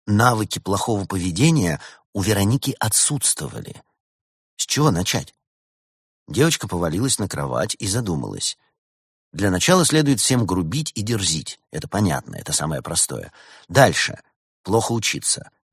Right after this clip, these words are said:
Развязно себя вести. Соседкам вообще никогда не помогать, а наоборот мешать.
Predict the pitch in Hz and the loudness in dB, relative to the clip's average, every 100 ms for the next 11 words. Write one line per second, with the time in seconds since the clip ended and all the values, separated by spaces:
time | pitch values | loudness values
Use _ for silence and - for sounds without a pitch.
0 | _ 92 87 113 117 110 - 101 98 95 | _ -2 2 4 4 2 0 0 0 0
1 | - 57 - _ _ _ _ _ _ - | -2 -6 -14 _ _ _ _ _ _ -2
2 | - 92 127 - 110 123 - - 101 98 | 2 4 2 2 6 6 6 2 2 2
3 | 135 107 85 90 95 98 85 60 - - | 0 0 2 2 0 0 0 -2 -6 -2
4 | 90 92 80 80 110 - 104 - - - | 2 4 4 4 2 2 0 0 -2 -8
5 | - | -18